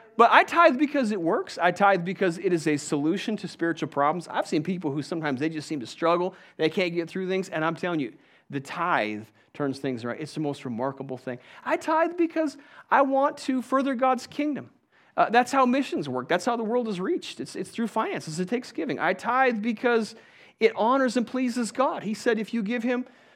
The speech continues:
the first portion, it's an honor to him. I tithe because it blesses me. I can't explain how you give him ten percent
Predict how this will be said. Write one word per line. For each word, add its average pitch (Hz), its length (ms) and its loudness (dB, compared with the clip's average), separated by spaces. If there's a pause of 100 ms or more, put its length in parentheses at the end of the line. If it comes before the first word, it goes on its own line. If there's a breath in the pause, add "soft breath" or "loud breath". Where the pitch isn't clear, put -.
the 196 80 -2
first 240 300 -2
portion, 247 340 -2
it's 214 140 -6
an 233 60 -2
honor 311 260 -4
to 123 80 -8
him. 120 140 -6
I 196 100 4
tithe 311 520 2
because 277 420 4 (360 loud breath)
it 247 240 -2
blesses 240 560 2
me. 277 200 4
I 254 140 6
can't 427 300 4
explain 311 520 2
how 269 240 6
you 277 200 6
give 302 200 4
him 277 180 2
ten 320 240 -4
percent 208 440 0